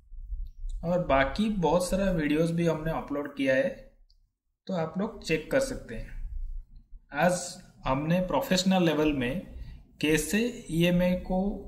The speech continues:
coding कर सकते हैं, ईएमए crossover को coding कर सकते हैं,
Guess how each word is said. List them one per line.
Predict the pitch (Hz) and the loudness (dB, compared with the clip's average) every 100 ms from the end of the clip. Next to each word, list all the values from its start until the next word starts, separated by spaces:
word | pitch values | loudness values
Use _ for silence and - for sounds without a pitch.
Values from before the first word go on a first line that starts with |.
| - - | -12 -2
coding | 147 151 175 | 4 6 6
कर | 165 | 4
सकते | 135 131 - 127 | 0 -4 -4 -2
हैं, | |
ईएमए | 131 156 170 | 2 2 2
crossover | 147 135 165 151 151 | 2 2 2 0 -2
को | 139 156 - | -4 -4 -4
coding | 147 143 160 170 | 0 0 2 0
कर | - - | 0 0
सकते | - 151 - 120 | 0 -2 -2 -4
हैं, | 107 - | -6 -12